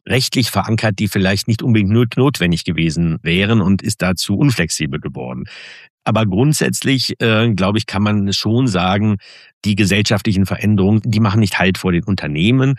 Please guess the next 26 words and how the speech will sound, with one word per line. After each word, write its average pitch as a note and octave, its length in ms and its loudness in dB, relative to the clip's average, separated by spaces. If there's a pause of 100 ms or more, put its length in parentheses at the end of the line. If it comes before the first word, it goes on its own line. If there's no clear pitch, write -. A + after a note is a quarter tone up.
(320)
Und G2+ 180 0
dass F#2+ 260 -2
vieles, B2+ 420 2
was G#2+ 180 0
f-, - 240 -12
früher A#2 640 0
okay A#2+ 380 2
war, A2 220 2
vor G#2 140 -2
Jahrzehnten, G#2 680 0
heute G#2+ 420 0
eben G#2 280 0
nicht A2+ 280 0
mehr, G2 260 2 (340)
nicht A2 160 -2
mehr A2 140 2
so G2+ 140 4
gemacht F2+ 400 0
werden F#2+ 240 0
kann, G2 280 2
äh, F#2+ 300 2 (200)
angesichts G#2 440 0
der G2 100 -2
globalisierten, E2+ 840 -2
äh, E2 180 -2
Wirtschaft. - 360 -6